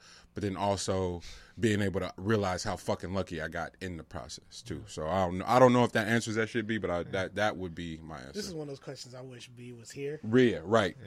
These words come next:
Speaker 2: Yeah.
Speaker 1: right. To challenge and to ask more thoroughly, 'cause I don't know if I answered her question. I feel like I did, but I don't know.
Speaker 3: Yeah, and I just, I have questions for her
Speaker 1: Right, right, right.
Speaker 3: at the same time.
Speaker 1: Right. Um,
Speaker 2: Yeah, man.
Speaker 1: how y'all feel? Do, is that something,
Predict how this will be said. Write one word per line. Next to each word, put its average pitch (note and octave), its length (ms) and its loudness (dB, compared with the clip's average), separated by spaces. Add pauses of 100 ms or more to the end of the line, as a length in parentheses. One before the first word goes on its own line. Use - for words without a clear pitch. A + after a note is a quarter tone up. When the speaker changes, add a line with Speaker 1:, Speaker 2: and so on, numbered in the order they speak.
(100)
Speaker 2:
Yeah. F#2+ 60 -2
Speaker 1:
right. D3 400 -4
To A#2+ 100 2
challenge A#2+ 500 4 (280)
and A#2+ 120 2
to A#2 100 2
ask A#2+ 500 8
more A#2 200 4
thoroughly, A2 400 8
'cause G#2+ 120 2
I A#2 100 6
don't A#2+ 260 6
know A#2+ 160 6
if A2 100 0
I G#2 100 4
answered G2+ 280 -2
her F2 100 -2
question. F#2 300 0
I E2 60 -4
feel B2+ 160 4
like G2+ 160 6
I F2 60 0
did, E2 180 -4
but D#2+ 100 -6
I D#2+ 40 -2
don't D#2+ 200 -6
know. - 180 -14
Speaker 3:
Yeah, C3+ 180 -14 (160)
and F#3+ 200 0
I D#3+ 120 -2
just, D3 220 -10 (140)
I F#3 160 2
have D3 240 -6
questions D3 420 -8
for - 120 -18
her C3 380 -6
Speaker 1:
Right, G#2 300 6
right, G2 120 2
right. F2+ 200 2 (100)
Speaker 3:
at D3 160 -8
the B2+ 80 -20
same C#3 280 -10
time. C3 360 -12
Speaker 1:
Right. F2+ 260 0 (680)
Um, E2 540 -6 (720)
Speaker 2:
Yeah, G#2+ 240 -10
man. G2 480 -10
Speaker 1:
how C3 80 8
y'all C3+ 160 10
feel? D#2+ 260 -4 (260)
Do, G#2+ 280 4
is G2+ 140 0
that A2+ 180 4
something, G#2+ 560 2